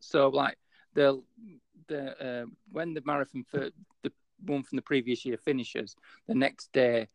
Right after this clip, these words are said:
or a couple of days later, the open entry's up, but they sell a limited amount of places at a certain price. Once they all sell out, we all have to wait then for the next window of so many places to be appear, and so on and so on. So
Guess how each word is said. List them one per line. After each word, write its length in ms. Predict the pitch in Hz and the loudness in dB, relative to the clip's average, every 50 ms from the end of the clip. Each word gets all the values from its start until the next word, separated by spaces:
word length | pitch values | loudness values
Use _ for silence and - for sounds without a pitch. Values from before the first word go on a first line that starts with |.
| _ _ - | _ _ -4
or 100 | - - | -4 -4
a 40 | 104 | -4
couple 240 | - - 117 - 123 | -4 -8 -6 -4 -4
of 80 | 113 - | -2 -2
days 240 | 117 110 104 - - | -2 -2 -2 -2 -2
later, 260 | - - - - - | -2 0 0 -2 -2
the 120 | - - - | -2 0 2
open 320 | - 123 - - - - | 2 0 0 -2 -6 -4
entry's 360 | 113 - 113 - - 117 - | -4 -4 -4 -6 -8 -6 -4
up, 140 | 220 214 - - _ _ _ _ _ | -4 -6 -6 -8 _ _ _ _ _
but 160 | - - 131 123 | -2 -2 0 2
they 200 | 127 123 120 117 | 2 2 2 0
sell 340 | - - - - 135 120 113 | -2 -10 -4 -2 -2 0 0
a 80 | 117 | 0
limited 440 | 113 117 120 131 127 123 - - 107 | 0 2 4 4 4 2 0 -2 -4
amount 280 | 117 110 110 110 117 - | -4 -2 -2 -2 -2 -4
of 100 | - - - | -8 -4 -2
places 420 | 123 113 107 101 - - - - | 0 0 0 -2 -6 -12 -8 -6
at 120 | - - - _ _ _ _ _ _ | -6 -6 -6 _ _ _ _ _ _
a 100 | - 117 | -6 -6
certain 400 | - - - 110 110 - 170 196 | -2 0 2 2 2 0 -2 -8
price. 460 | - - 117 107 101 95 - - - _ _ _ - - _ _ _ | -4 -4 -4 -4 -4 -10 -12 -16 -20 _ _ _ -20 -20 _ _ _
Once 260 | - 135 147 160 - - | 4 4 4 4 6 6
they 160 | 165 147 143 | 6 8 8
all 160 | 139 135 127 | 6 4 2
sell 300 | - - - 135 120 113 | -4 -4 -2 -2 0 0
out, 280 | 113 110 113 113 110 - _ _ _ _ _ _ _ _ - | 0 0 0 -2 -2 -4 _ _ _ _ _ _ _ _ -4
we 100 | 123 120 | 0 0
all 140 | 117 113 113 | 0 0 0
have 160 | 113 - - | -4 -6 -6
to 80 | - | -8
wait 320 | 110 107 117 113 110 - - | -8 -6 -6 -6 -6 -6 -10
then 180 | 120 113 110 101 | -12 -12 -12 -14
for 120 | - - | -14 -10
the 100 | 113 113 | -8 -6
next 280 | 110 120 - - - - | -4 -4 -4 -6 -10 -10
window 520 | 120 117 110 110 110 104 110 104 104 110 - - | -8 -8 -6 -6 -6 -4 -2 -2 -2 -4 -4 -6
of 220 | 226 214 226 - _ | -8 -8 -8 -8 _
so 220 | - - 143 120 | -6 0 0 0
many 180 | 110 104 104 104 | 0 0 -4 -8
places 560 | - - 127 110 107 101 - - - 104 - _ | -8 -4 0 0 0 0 -2 -8 -12 -12 -12 _
to 140 | - - 107 - _ _ _ | -12 -12 -12 -12 _ _ _
be 160 | 131 113 107 | 0 0 0
appear, 400 | 104 - _ - - 196 202 196 - _ - - - - _ - - | -2 -4 _ -10 -6 -4 -4 -6 -6 _ -20 -20 -20 -20 _ -4 0
and 260 | 214 226 233 226 208 | 4 6 6 6 6
so 300 | - - - 127 117 110 | 4 6 10 10 10 10
on 120 | 107 107 110 | 8 6 2
and 80 | 107 - | 0 2
so 240 | - 190 185 156 117 | 4 4 4 4 2
on. 120 | 104 95 | -4 -8
So 300 | - - 135 127 123 113 | -6 0 2 2 2 2